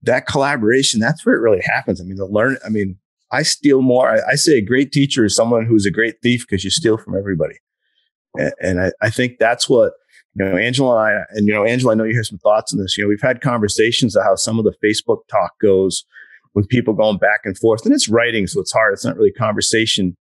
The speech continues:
When you're writing, it's different, but it gets very confrontational and, and this is right, this is wrong. It's not really that,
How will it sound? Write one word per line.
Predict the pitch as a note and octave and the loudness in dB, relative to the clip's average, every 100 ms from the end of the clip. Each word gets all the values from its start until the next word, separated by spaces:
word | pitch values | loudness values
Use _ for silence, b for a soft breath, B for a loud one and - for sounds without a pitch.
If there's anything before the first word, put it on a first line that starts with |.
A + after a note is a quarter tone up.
| _ | _
When | - G2+ | -8 -4
you're | G2 | 0
writing, | G#2+ A2 | 0 -2
it's | G#2 - | -8 -4
different, | G#2+ A2+ F#2+ | -4 -2 -2
but | G2 - b b b b - | 0 0 b b b b -4
it | A2+ | -2
gets | B2+ B2 | 0 -2
very | - C3+ C#3+ C3 | -2 0 0 0
confrontational | - A#2 B2+ B2 G#2 A2 A2+ - A2+ G2+ F#2+ | 0 -2 0 -2 -2 -2 -2 0 2 2 -2
and, | F2+ - | -6 -12
and | F#2+ F#2 E2 - | -10 -8 -8 -8
this | A2 A2+ C3 | -4 0 0
is | G#2+ | 2
right, | A2+ A2 G#2+ | 4 2 0
this | A2+ - | -6 -4
is | A#2+ | -4
wrong. | G#2+ G2+ G2+ G#2 G#2 b b b b _ _ _ _ | -2 -2 0 -2 -4 b b b b _ _ _ _
It's | C3+ G#2+ - | -2 0 0
not | A#2+ B2+ | 0 0
really | C3 B2+ B2 | 0 2 2
that, | G#2+ G#2 G2+ | 4 4 4